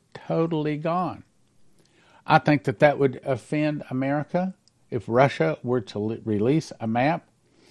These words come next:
showing that half of America had been given to Mexico and half given to Canada, I think that we could very well say that that is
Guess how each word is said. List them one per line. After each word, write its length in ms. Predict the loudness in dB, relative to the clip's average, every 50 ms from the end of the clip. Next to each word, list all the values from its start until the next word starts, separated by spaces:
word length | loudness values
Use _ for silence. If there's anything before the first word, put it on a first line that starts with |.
| _ _
showing 380 | -4 0 2 2 4 2 2
that 140 | 0 0 -2
half 360 | -2 -2 0 2 2 0 0 -6
of 200 | -6 -4 -4 -2
America 400 | -2 -2 0 0 0 0 -2 -4
had 120 | -4 -2
been 160 | -2 -4 -2
given 240 | -2 -2 -2 0 -2
to 60 | -2
Mexico 680 | -2 -2 -4 -4 -6 -8 -6 -4 -2 -2 -2 -2 -4 -8 -12 _ _ _ _ _ _ _
and 160 | -4 -2 -2 0
half 320 | 0 0 0 -2 -2 -4
given 260 | -2 -2 0 0 -2 -4
to 120 | -6 -10
Canada, 520 | -6 -4 -4 -4 -4 -4 -6 -8 -12 -16 -20 _ _ _ _ -20 _ _
I 180 | -2 -2 -2 -2
think 280 | -2 -4 -4 -2 -4
that 160 | -4 -4 -2
we 140 | -2 -2 -2
could 240 | 0 0 -2 -2 0
very 220 | 0 2 2 2 2
well 280 | 2 4 2 2 2
say 260 | 0 0 0 2 2 2
that 220 | 0 -2 -4 0
that 240 | 2 2 2 2 0
is 460 | -2 0 0 2 0 -2 -4 -12 -20